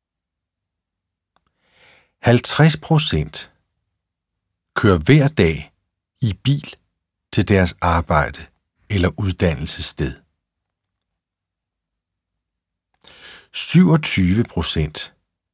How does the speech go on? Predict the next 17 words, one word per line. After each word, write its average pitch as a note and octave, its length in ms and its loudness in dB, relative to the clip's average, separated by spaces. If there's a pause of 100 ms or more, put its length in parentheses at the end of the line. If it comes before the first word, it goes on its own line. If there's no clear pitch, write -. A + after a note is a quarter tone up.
(300)
kører F2 200 0
dagligt B2+ 640 2
på B2 120 -4
cykel - 560 0 (120)
til - 100 -2
arbejde D2 680 -2 (240)
eller F2+ 180 0
uddannelsessted. D#2 840 -6 (2250)
Og - 200 -2
kun G#2+ 200 2
tretten D3+ 480 2
procent D#2+ 600 -4 (560)
bruger G2 340 2
offentlige G2+ 460 2
transportmidler F2+ 880 0
hver F2 280 0
dag. - 320 -10